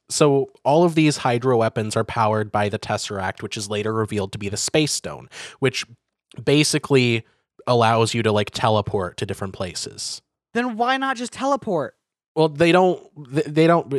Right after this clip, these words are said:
Speaker 1: the Red Skull doesn't actually know about the Infinity Stones. He doesn't know, like, what the Space Stone is. Also, the writers didn't know it was the Space Stone yet.
Speaker 2: That's
Speaker 1: Um,
Speaker 2: fair. Okay.
Speaker 1: but
Speaker 2: Okay.
Speaker 1: so all of these
Speaker 2: Fair.
Speaker 1: weapons, it seems, just, like, vaporize the people that they hit,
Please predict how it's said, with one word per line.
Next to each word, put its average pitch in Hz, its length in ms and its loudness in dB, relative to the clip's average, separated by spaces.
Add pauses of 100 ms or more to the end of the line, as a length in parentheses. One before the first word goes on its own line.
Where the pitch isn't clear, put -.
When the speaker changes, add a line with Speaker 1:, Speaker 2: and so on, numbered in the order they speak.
(140)
Speaker 1:
the 143 140 4
Red 165 200 2
Skull 131 260 4
doesn't 113 340 0
actually 113 480 -4
know 104 200 0
about 101 260 -2
the 104 100 -6
Infinity 104 420 -2
Stones. 104 420 -4
He 113 60 -6
doesn't 110 260 -4
know, 101 240 -8
like, 95 320 -12 (360)
what 101 300 -4
the 104 80 -4
Space 98 320 -6
Stone 101 220 -8
is. 98 140 -6
Also, 95 360 -4
the 98 120 -6
writers 92 440 -6
didn't 110 260 -6
know 110 220 2
it 107 80 0
was 117 140 0
the 123 100 -2
Space 117 320 0
Stone 120 340 0
yet. 117 280 2 (680)
Speaker 2:
That's 117 240 4
Speaker 1:
Um, 101 60 -6
Speaker 2:
fair. 123 320 -4
Okay. 156 320 -12 (180)
Speaker 1:
but 131 160 2
Speaker 2:
Okay. - 140 -8
Speaker 1:
so 165 280 4
all 170 260 2
of 165 80 -2
these 156 180 0
Speaker 2:
Fair. 147 60 -8
Speaker 1:
weapons, 127 420 -2
it - 140 -6
seems, 110 760 -4 (520)
just, 117 400 -2
like, 110 200 -2
vaporize 123 1080 0
the 120 80 -6
people 117 300 -4
that 110 120 0
they 110 160 -4
hit, 113 260 -4